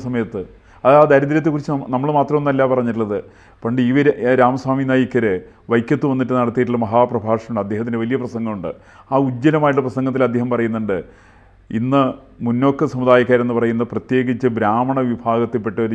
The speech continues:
ജോലി കിട്ടാൻ വേണ്ടിയിട്ട് അനുഭവിക്കുന്ന ദുരിതത്തെക്കുറിച്ചിട്ട് കരഞ്ഞു പറയുന്ന ഇ വി രാമസ്വാമി നായിക്കരുണ്ട്. രാമസ്വാമി നായിക്കർ പറയുന്നത് രാമനാഥൻ എന്ന് പറയുന്ന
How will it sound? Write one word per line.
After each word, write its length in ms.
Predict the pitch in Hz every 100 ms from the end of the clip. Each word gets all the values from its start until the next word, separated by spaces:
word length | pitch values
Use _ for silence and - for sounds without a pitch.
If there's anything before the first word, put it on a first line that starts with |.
| 110
ജോലി 240 | 110 123 127
കിട്ടാൻ 260 | 123 127 113
വേണ്ടിയിട്ട് 280 | 113 104 107
അനുഭവിക്കുന്ന 480 | 110 101 107 110 110 113 - - -
ദുരിതത്തെക്കുറിച്ചിട്ട് 960 | 117 120 127 143 - 139 120 113 113 120 113
കരഞ്ഞു 340 | 104 127 139 123
പറയുന്ന 440 | 113 113 113 113 - - - 117
ഇ 40 |
വി 80 | 127 123
രാമസ്വാമി 460 | 113 123 123 120 120
നായിക്കരുണ്ട്. 480 | 117 104 101 92 82 - - - -
രാമസ്വാമി 420 | 98 117 123 135 143
നായിക്കർ 260 | 135 139 135
പറയുന്നത് 420 | 127 131 131 120 95 - - - - - - - 110
രാമനാഥൻ 560 | 110 135 147 147 143
എന്ന് 120 | 143 135
പറയുന്ന 280 | 135 131